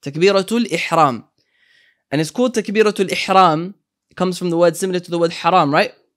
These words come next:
Haram. As I mentioned to you guys before, that al-ihram, it comes from the word haram because it makes certain things that were halal haram. Certain things that were halal, before you started praying,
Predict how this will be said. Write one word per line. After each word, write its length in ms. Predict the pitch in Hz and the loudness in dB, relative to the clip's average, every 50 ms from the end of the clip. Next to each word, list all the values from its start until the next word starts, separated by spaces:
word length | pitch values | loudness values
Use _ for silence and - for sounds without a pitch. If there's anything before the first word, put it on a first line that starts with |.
| _ _ | _ _
Haram. 500 | - - - 156 170 175 143 120 117 - _ _ _ _ _ _ _ _ | -10 -4 0 2 4 2 2 0 -4 -10 _ _ _ _ _ _ _ _
As 120 | - 139 | -2 0
I 40 | 156 | 2
mentioned 340 | 170 190 208 208 196 190 175 | 4 4 2 2 0 -4 -4
to 60 | 180 | -4
you 60 | 180 | -2
guys 180 | 175 185 180 175 | 0 2 2 0
before, 440 | 165 165 165 - 202 170 131 123 - _ _ _ _ _ _ _ - | 0 -4 -2 0 0 0 0 -2 -8 _ _ _ _ _ _ _ -6
that 300 | 139 156 165 165 - - _ _ _ _ _ _ - | -2 0 0 0 -2 -4 _ _ _ _ _ _ -4
al-ihram, 1000 | - 160 160 160 170 - - 190 180 196 214 220 214 214 214 226 226 233 240 240 _ _ _ _ - | -4 -2 -2 -2 -4 -4 -2 0 4 4 6 6 6 6 4 2 0 -2 -6 -8 _ _ _ _ -10
it 80 | 143 | -6
comes 200 | 147 - 202 202 | -4 -2 -2 -2
from 100 | 190 190 | -4 -4
the 80 | 180 180 | -2 0
word 140 | 180 175 175 | 0 0 0
haram 380 | - - 180 180 202 214 208 | -2 -2 0 2 2 2 0
because 300 | 185 180 175 208 202 190 - | 0 -4 -4 -2 -4 -4 -4
it 140 | 151 156 160 | -6 -4 -2
makes 320 | 185 208 202 - - - | -2 -2 -2 -4 -14 -20
certain 440 | - - - 220 240 233 240 226 208 | -12 -6 -4 -2 -2 -2 -4 -6 -4
things 320 | - - 202 196 180 165 156 | 0 0 0 0 0 -2 -2
that 120 | 160 - | -2 -2
were 160 | 156 156 165 | 0 0 0
halal 420 | 165 - - 170 180 196 214 247 262 | 0 0 0 2 4 4 4 4 2
haram. 440 | - - 180 170 165 143 123 113 - _ _ _ _ _ _ _ _ _ _ _ _ _ _ _ _ _ _ _ | 0 -2 -2 -2 -2 -2 -4 -8 -12 _ _ _ _ _ _ _ _ _ _ _ _ _ _ _ _ _ _ _
Certain 380 | - - - 190 208 202 214 202 | -6 0 2 2 2 2 0 -2
things 200 | 190 208 185 165 | 0 0 0 2
that 100 | 160 160 | 2 2
were 80 | 160 170 | 2 2
halal, 500 | 170 185 185 208 220 202 185 208 214 156 | 2 2 4 6 6 6 6 4 0 -2
before 280 | 165 175 202 254 240 | -2 4 6 6 6
you 120 | 233 214 208 | 6 6 4
started 340 | - - 214 202 185 170 | 4 6 6 6 6 4
praying, 420 | 175 202 190 165 147 156 190 226 | 2 2 2 2 2 0 -2 -6